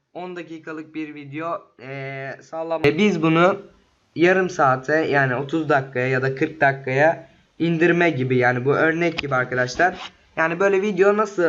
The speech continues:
azalt-, yani megabaytını azaltacağız yani arkadaşlar. Bu nasıl yapılır, bunu göstereceğim.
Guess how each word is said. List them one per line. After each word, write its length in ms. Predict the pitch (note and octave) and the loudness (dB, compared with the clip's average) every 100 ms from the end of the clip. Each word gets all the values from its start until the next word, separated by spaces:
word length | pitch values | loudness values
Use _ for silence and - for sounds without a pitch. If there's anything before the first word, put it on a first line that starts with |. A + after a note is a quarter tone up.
| - | 2
azalt-, 420 | D3+ C#3+ C#3+ C#3 | 0 2 2 2
yani 320 | C#3 C#3 C3 C3 | 2 2 0 -2
megabaytını 720 | D3 D#3 D#3 D#3+ D#3 D#3+ E3 | 0 2 4 2 2 -2 0
azaltacağız 640 | D#3+ C3+ B2+ A#2+ B2 B2 | 2 2 0 0 -2 0
yani 220 | A#2+ A2+ A2 | 0 0 0
arkadaşlar. 580 | G#2 A2 A2 D#3+ F3 F3+ _ _ _ _ | -2 -4 -2 2 2 0 _ _ _ _
Bu 100 | F#3+ | 0
nasıl 260 | A3 A3+ G#3 | 0 2 0
yapılır, 340 | - F3 G3 | 0 0 0
bunu 160 | F#3 G3 | 0 2
göstereceğim. 540 | E3 - C#3+ D#3+ G#3 | 2 0 0 0 0